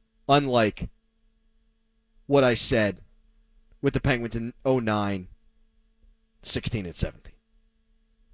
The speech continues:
Four one two, three three three, nine nine thirty-nine. Four one two, three three three, W X the X. David B does tweet me. He says,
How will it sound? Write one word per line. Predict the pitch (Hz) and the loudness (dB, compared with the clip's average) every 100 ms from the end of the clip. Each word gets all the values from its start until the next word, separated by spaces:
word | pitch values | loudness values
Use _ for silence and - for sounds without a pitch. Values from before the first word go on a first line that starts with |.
| _ | _
Four | - 185 | 6 8
one | 175 160 | 8 6
two, | 170 | 4
three | 160 156 165 | 4 4 2
three | 135 160 | 2 0
three, | - 156 151 | 2 2 4
nine | 151 147 | 4 4
nine | 139 127 | 2 2
thirty-nine. | 135 156 151 147 143 123 _ _ _ _ _ _ _ _ _ _ | 2 2 4 4 4 0 _ _ _ _ _ _ _ _ _ _
Four | 175 170 | 6 6
one | 151 | 6
two, | - 151 135 117 - - | 4 2 2 0 -16 -10
three | 143 156 | 0 2
three | - 139 | 2 -2
three, | - 131 143 127 - - - - | -2 2 2 2 -2 -20 -20 -2
W | 151 143 143 | 2 4 4
X | 139 131 - | 4 0 0
the | 123 | 4
X. | 127 120 - - - 135 | 4 4 -2 -12 -20 6
David | 180 233 202 139 120 | 8 10 8 2 4
B | 160 175 104 90 _ _ _ | 6 8 4 -4 _ _ _
does | 139 185 190 | 6 6 6
tweet | - 147 131 | 4 2 2
me. | 117 104 104 - _ _ | -2 -6 -8 -18 _ _
He | 156 | -4
says, | - 180 160 | 4 6 6